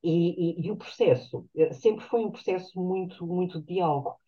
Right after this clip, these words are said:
Eu, normalmente, ele, ele faz-me o, o, o guião. A-, até agora o guião até tem sido bastante rápido, ele dá-me o guião completo antes de, de eu começar a desenhar.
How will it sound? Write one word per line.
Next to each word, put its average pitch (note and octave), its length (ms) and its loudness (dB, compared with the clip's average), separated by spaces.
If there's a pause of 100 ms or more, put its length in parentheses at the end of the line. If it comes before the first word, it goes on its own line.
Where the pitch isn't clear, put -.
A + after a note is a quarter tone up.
(260)
Eu, C3 380 -2
normalmente, D3 1040 0 (420)
ele, B2 220 8
ele A#2 120 8
faz-me G2+ 260 4
o, G#2 40 0 (240)
o, G2+ 420 -4
o G2 120 -4
guião. D3+ 480 8 (540)
A-, C3 240 6
até E3+ 240 10
agora D#3+ 280 12
o D3 60 6
guião D#3 200 10
até D3+ 240 8
tem D3 160 0
sido C#3 340 2
bastante E3 520 2
rápido, C3+ 720 2
ele B2+ 340 6
dá-me C#3 280 6
o C3 140 6
guião C3 300 -4
completo D#3+ 680 -4
antes B2+ 320 -6
de, G#2+ 380 -8
de A2 80 -6
eu G#2+ 80 -4
começar G#2+ 340 -6
a G#2 40 -8
desenhar. B2 520 -2